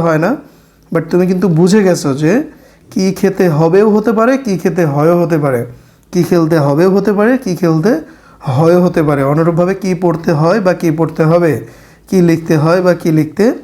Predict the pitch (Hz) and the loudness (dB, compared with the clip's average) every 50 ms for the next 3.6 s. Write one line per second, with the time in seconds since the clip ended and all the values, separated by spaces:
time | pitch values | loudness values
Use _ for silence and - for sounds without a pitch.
0 | - - _ _ _ _ - _ - 170 143 156 175 170 160 139 175 - 185 156 | -18 -20 _ _ _ _ -20 _ -4 0 2 2 2 2 2 0 -2 -2 -2 -2
1 | 156 156 165 160 - 240 285 294 - - - - - _ _ - 165 120 117 151 | -2 -2 -2 0 0 0 0 0 -4 -12 -20 -20 -20 _ _ -4 -2 0 2 2
2 | 170 180 180 175 185 180 190 175 151 160 185 185 226 226 220 202 185 160 180 165 | 4 4 4 2 2 0 0 -2 -2 -2 -2 0 2 2 2 2 2 2 0 0
3 | 156 160 156 147 139 143 139 139 139 147 170 226 | 0 0 0 0 0 -2 -2 0 0 0 0 -2